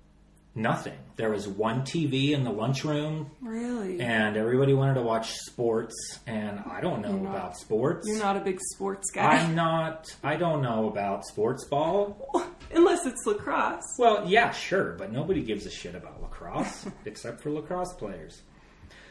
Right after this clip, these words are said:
Speaker 1: But yeah, and I, I don't remember how many steps it was, but I remember counting how many steps it was all the way around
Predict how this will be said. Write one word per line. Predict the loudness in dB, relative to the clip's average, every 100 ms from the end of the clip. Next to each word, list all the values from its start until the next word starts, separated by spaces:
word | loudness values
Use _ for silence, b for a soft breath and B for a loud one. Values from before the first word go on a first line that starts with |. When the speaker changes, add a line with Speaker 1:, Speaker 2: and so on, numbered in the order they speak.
| B
Speaker 1:
But | 4 8
yeah, | 8 8
and | 6
I, | 4 4 6
I | 8
don't | 8 6
remember | 4 4 4
how | 4 6 6
many | 6 2 2 2 2
steps | 0 0 0 0 -2
it | 0
was, | 2 2 0
but | 0 2
I | 2
remember | 0 0 0 0 -2
counting | -2 -2 -2 -2 -4
how | -2
many | -2 -4
steps | -4 -2 -2 -2 -6
it |
was | -6 -6 -8 -12 -10
all | -4 -2 -2
the | -4
way | -4 -4 -6
around | -8 -8 -8 -10 -12 -14